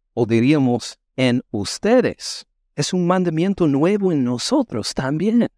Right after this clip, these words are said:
porque él nos ha dado su Espíritu Santo para empoderarnos a amar al hermano. No es un, simplemente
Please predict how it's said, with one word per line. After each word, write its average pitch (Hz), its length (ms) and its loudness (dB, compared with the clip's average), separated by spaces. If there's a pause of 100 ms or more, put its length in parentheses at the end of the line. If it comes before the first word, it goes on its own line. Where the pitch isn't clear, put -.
(140)
porque 180 480 0
él 214 320 0
nos 196 260 -2
ha 170 140 2
dado 160 720 0
su - 300 -2
Espíritu 170 580 -2
Santo 175 720 0 (420)
para 160 220 -2
empoderarnos 165 1120 0
a 139 160 -2
amar 123 600 0 (140)
al 123 200 4
hermano. 123 460 0 (240)
No 277 160 2
es 269 120 -2
un, 262 120 2
simplemente 202 920 2